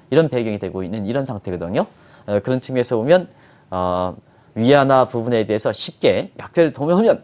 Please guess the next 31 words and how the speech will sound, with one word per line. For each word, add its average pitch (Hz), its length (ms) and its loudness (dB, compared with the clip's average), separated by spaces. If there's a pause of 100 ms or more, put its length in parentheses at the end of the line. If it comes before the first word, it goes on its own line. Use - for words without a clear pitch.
(220)
달러 156 220 4
약세를 143 320 2
도모하면 131 500 0
되지 127 200 -2
않느냐 123 280 -2 (200)
하는데요. 117 400 -8 (260)
이 110 160 -2
부분은 107 400 -6
미국 107 160 -6
입장에서는 104 380 -8
실익, 180 360 -6 (300)
특히 185 580 0
트럼프 180 280 2
정부 151 220 2
입장에서 135 320 -6
가장 127 400 -10
최우선의 180 680 -2 (300)
국정과제에 120 640 0
해당되는, 110 580 -2 (440)
어, 95 340 4
중국에 117 300 -4
대한 107 180 -8
무역 101 180 -12
적자를 92 360 -10
줄이는 92 260 -8
데 135 80 -4
실익이 135 300 -10
없기 - 200 -10
때문에 98 420 -6 (400)
쉽게 143 520 0
얘기해서, 107 500 0